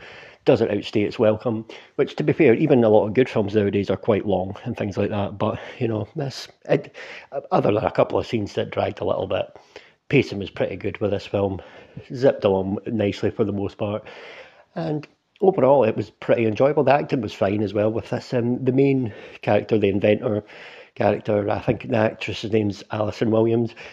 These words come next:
I was looking at a thing, w-, when I was watching this, I was like, "I've seen her in something before." Can't remember what it was. She was in Get Out, so that was a few years ago. I seen that, so there you go. That's, turns out sh-, that was that. Uh, the little girl, uh, Katie, the character's name is, d-,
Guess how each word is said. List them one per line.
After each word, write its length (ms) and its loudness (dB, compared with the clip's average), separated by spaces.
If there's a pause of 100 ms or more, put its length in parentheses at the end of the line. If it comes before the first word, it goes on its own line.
(140)
I 60 -4
was 120 2
looking 220 -2
at 120 0
a 40 -6
thing, 300 -2
w-, 300 -6
when 180 0
I 20 -2
was 120 -2
watching 260 0
this, 120 -2
I 60 0
was 100 -2
like, 120 2
"I've 120 2
seen 180 0
her 120 0
in 100 0
something 240 -2
before." 380 -2 (260)
Can't 240 -2
remember 300 -2
what 180 -4
it 80 -4
was. 220 -6 (220)
She 120 2
was 120 2
in 140 2
Get 180 2
Out, 220 -4
so 160 -2
that 100 2
was 80 -4
a 60 -4
few 200 -6
years 240 -4
ago. 200 -2
I 40 0
seen 220 -4
that, 220 -2
so 180 -4
there 160 -2
you 80 -4
go. 320 -6
That's, 220 -2 (120)
turns 240 0
out 160 0
sh-, 200 -16
that 320 -6
was 100 -6
that. 220 0 (520)
Uh, 180 2
the 100 4
little 180 6
girl, 460 2
uh, 300 -2 (260)
Katie, 280 2
the 80 0
character's 480 -2
name 160 -4
is, 200 -6
d-, 160 -8